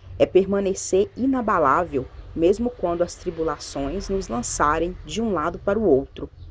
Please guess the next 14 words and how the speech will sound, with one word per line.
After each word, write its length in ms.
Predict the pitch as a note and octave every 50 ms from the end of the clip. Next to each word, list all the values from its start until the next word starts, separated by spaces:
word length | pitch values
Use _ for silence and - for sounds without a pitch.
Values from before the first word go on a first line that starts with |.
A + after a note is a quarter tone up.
| - - - - - - -
É 60 | -
por 240 | - - - F3 D#3+
isso 300 | E3 G3 C4+ - - A3+
que 100 | - -
a 40 | F3
palavra 520 | - - E3 D#3 C#3+ C#3+ D#3+ E3 E3 E3
nos 200 | E3 D#3+ D#3 D3+
diz: 480 | - - C3+ B2 - - - - - - - - - - - -
"Aceita 500 | D3+ - - - G3+ G#3 G3+ - G#3+ G#3
tudo 480 | - - A3 A3+ C4+ D4+ B3+ D4+ - -
o 120 | - A3+
que 120 | - -
te 140 | G#3+ - -
acontecer. 680 | A3 G#3+ - A#3 A3+ - A#3 A3 - - - B2 A#2 -